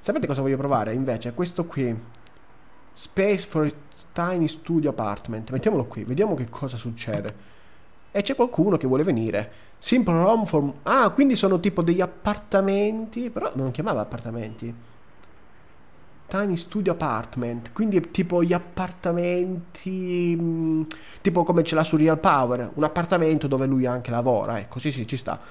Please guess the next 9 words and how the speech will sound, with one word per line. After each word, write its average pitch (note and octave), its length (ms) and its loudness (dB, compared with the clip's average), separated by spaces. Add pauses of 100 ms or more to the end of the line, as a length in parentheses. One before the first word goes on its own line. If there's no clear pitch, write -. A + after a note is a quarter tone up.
(400)
Basic A3+ 560 2
vuole C#3 580 2
prefer F3+ 500 -2
upper, - 1000 -6
e C#3+ 600 2
vuole E3 360 4
anche E3+ 280 0
il C3 120 0
trash. - 680 -6